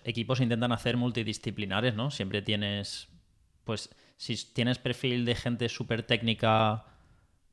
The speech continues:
mm, en el espectro, ¿no? Muy, muy, muy técnico,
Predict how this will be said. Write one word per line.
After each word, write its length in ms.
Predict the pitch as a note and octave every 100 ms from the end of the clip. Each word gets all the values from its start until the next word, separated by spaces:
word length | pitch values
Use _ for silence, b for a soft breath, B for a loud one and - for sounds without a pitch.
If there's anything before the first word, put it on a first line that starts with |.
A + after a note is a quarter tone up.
| _
mm, 220 | B2 A#2+ -
en 160 | B2+
el 100 | A#2
espectro, 520 | A2 - A#2 - A2+
¿no? 160 | G#2+ A2+
Muy, 240 | A2+ A#2+ A#2+
muy, 180 | B2 A#2+
muy 220 | B2 B2
técnico, 720 | A#2+ A#2 C3 B2+ D3+ E3+